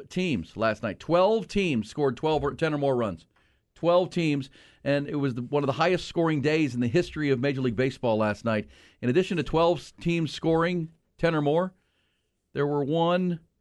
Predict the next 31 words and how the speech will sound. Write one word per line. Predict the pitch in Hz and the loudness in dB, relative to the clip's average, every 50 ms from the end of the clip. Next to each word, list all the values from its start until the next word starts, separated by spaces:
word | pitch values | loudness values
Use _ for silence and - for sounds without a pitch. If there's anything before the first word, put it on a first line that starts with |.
| _ _ _ _ _ | _ _ _ _ _
two, | - - 196 190 185 180 180 180 180 180 - _ _ | -2 0 2 2 2 2 2 0 -2 -4 -8 _ _
three, | - - - 180 170 175 175 170 170 170 170 170 160 160 _ _ _ _ _ _ _ | -20 -12 -6 -2 0 0 2 2 0 0 -2 -4 -6 -8 _ _ _ _ _ _ _
four | - - - 190 196 196 208 202 | -14 -2 2 4 6 6 6 4
games | 165 180 180 185 185 175 160 135 | 4 2 2 2 2 0 0 2
where | 165 180 170 | 2 2 4
both | 135 202 247 294 302 - | 4 6 6 4 4 2
teams | - 233 233 190 175 160 139 | 0 2 2 2 2 0 -2
scored | - - 185 175 170 | 0 2 2 2 2
ten | 165 170 180 170 | 2 0 0 2
or | 165 | 2
more | 165 160 160 156 | 2 2 2 4
runs. | 156 151 143 113 - - _ _ _ _ _ _ _ _ _ - | 2 2 0 -2 -4 -8 _ _ _ _ _ _ _ _ _ -6
And | - 135 | -2 0
there | 151 | 0
was | 160 165 151 180 | 2 2 2 2
almost | 190 226 226 214 185 - | 2 2 2 0 0 0
a, | - 160 | -2 -4
f-, | - - - | -4 -4 -2
a | 165 143 | -4 -4
f-, | - - - - | -4 -4 -6 -4
a | 302 233 - 240 | -4 -2 -2 -4
fifth, | - - 262 214 127 - - _ _ - - - - _ - | -2 0 0 0 0 0 -6 _ _ -20 -20 -20 -20 _ -4
uh, | - 147 147 143 151 147 156 | 0 2 4 4 4 2 0
because, | 147 135 135 135 143 143 139 - 165 151 151 139 139 - | -2 -4 -6 -4 -4 -4 -2 0 0 0 0 -2 -2 0
uh, | 156 147 147 147 143 139 135 - _ _ _ _ | 2 2 4 4 2 0 -2 -6 _ _ _ _
crazy. | - 208 202 180 117 107 90 - - | -2 0 0 0 0 -2 -4 -8 -6
Uh, | - 113 123 | -4 -4 -2
yeah, | 127 127 143 139 123 | -2 0 0 0 0
the, | 110 120 | 0 0
the, | 127 135 - 127 127 123 | -2 -2 -4 -6 -6 -4
this, | 127 123 139 135 131 | -2 -2 -4 -4 -4